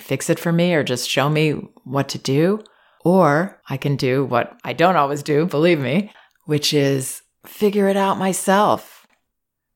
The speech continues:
But guess what helps me in the long run? Figuring it out myself, because the computer becomes a little less intimidating to me,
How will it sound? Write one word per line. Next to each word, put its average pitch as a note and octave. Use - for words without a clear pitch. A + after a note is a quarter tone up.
But -
guess F#3
what F3+
helps F3
me F#3
in F3
the E3+
long E3+
run? F3
Figuring C#3+
it D#3
out E3
myself, F#3+
because C#3
the C#3
computer D3
becomes C#3+
a D3
little C3+
less D3+
intimidating F#3
to G3
me, F#3